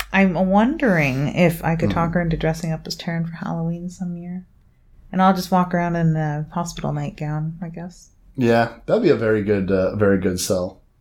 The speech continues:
Speaker 1: Not that I'm gonna go out for Halloween, but she would be a dead ringer for Taryn.
Speaker 2: Yeah. Yeah, Taryn's great.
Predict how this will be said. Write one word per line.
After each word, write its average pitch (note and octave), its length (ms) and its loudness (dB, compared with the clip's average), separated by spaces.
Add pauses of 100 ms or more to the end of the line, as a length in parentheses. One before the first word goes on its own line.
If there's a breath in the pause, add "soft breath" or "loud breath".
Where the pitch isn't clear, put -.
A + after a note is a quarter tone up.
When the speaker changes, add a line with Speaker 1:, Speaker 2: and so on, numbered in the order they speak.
(200)
Speaker 1:
Not A#3+ 140 6
that G3 100 4
I'm F3+ 100 2
gonna E3+ 140 -2
go E3 140 0
out D3 80 -4
for - 80 -6
Halloween, E3 440 2
but E3 200 2
she F3+ 360 2
would D#3+ 360 2
be D#3+ 180 2
a D3+ 80 2
dead D3+ 300 0
ringer - 360 -4
for - 200 -8
Taryn. - 400 -8 (180)
Speaker 2:
Yeah. F#2 460 -2 (1300)
Yeah, F#2 120 -6
Taryn's F#2+ 360 -2
great. D2+ 340 -10